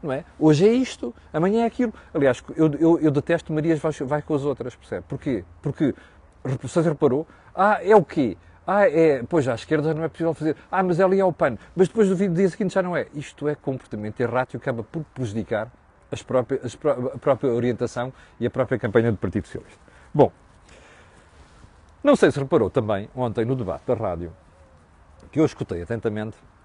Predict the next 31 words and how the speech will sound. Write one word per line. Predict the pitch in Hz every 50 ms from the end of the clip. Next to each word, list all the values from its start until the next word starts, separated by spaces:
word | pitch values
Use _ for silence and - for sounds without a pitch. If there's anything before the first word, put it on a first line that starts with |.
| _ _ -
António | 180 170 - 196 185 160 151 -
Costa | - 92 87 - - 135
voltou | 113 120 139 135 123 - 131 120 113 123 131 - _ _ _
à | - 135 127
conversa | - - 139 135 123 113 143 156 143 - - 120
de, | 87 85 87 - -
então, | 151 - 370 339
mas | 349 -
espera | - - 135 101
aí, | 95 98
você | 101 135 156 - - 226 214 214
não | 208 202 196
queria | 165 - 185 202 196
maioria | 190 196 190 196 196 185
absoluta, | - - 214 208 - 202
você | 175 190 160 - 190
agora | 180 185 185 170
quer | - 180 165
maioria | 160 165 156 165
absoluta. | 156 139 - 185 170 - - -
Ah, | 247 277 294 285 269 233
mas, | 202 180 175 143 - -
eh, | 175 170 165
não | 156 175 202
sei | - - 254
o | -
que | -
as | 156
pessoas | - - 98
estão | - 113 104
preocupadas, | - 208 240 - - 233 220 220 220 -